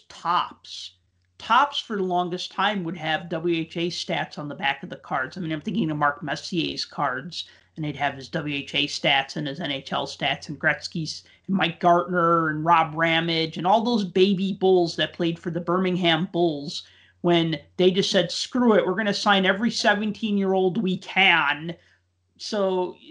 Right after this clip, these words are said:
so that they don't go to the N H L." So then they end up with a team of, like,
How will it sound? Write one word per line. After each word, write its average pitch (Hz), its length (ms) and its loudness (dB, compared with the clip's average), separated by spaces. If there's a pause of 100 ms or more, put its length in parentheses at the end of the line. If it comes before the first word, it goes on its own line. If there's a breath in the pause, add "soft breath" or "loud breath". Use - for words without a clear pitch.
(120)
so 202 220 -2
that 196 440 2
they 196 120 0
don't 190 220 0
go 202 160 4
to 202 120 6
the 185 200 2
N 185 120 0
H 175 240 -2
L." 220 280 6
So - 160 -6
then 196 180 -4
they 220 200 -2
end 208 180 0
up 202 160 -2
with 240 140 -6
a 196 40 -2
team 190 400 -4
of, 180 160 0
like, 160 360 -4